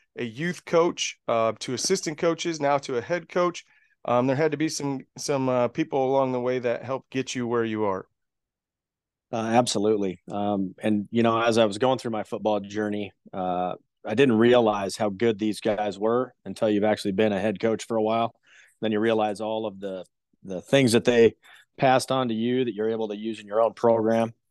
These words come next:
Speaker 2: Um, I started with Mike Gwynn. Uh, he was my head football coach in high school.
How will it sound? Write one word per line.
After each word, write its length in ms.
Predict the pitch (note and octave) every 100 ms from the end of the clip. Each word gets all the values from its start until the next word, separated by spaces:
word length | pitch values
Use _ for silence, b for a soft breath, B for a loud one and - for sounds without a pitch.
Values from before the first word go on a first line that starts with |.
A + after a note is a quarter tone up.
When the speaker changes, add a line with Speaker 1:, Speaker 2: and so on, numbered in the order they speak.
| B B _ -
Speaker 2:
Um, 420 | F#2 G2 F#2+ F#2 - -
I 60 |
started 320 | - C3 A#2+
with 100 | A2
Mike 360 | G2+ G#2 A#2+ A#2+
Gwynn. 480 | A#2 A2+ A#2 A#2 A2+ -
Uh, 200 | F#2+ F#2+
he 160 | F#2+ A2+
was 120 | F#2+
my 220 | A2 A2+
head 180 | A2+ G#2
football 320 | - G#2+ G#2+
coach 360 | - A2+ G#2 G2+
in 60 |
high 180 | F#2 A2
school. 560 | G#2 - A2 G#2+ G#2+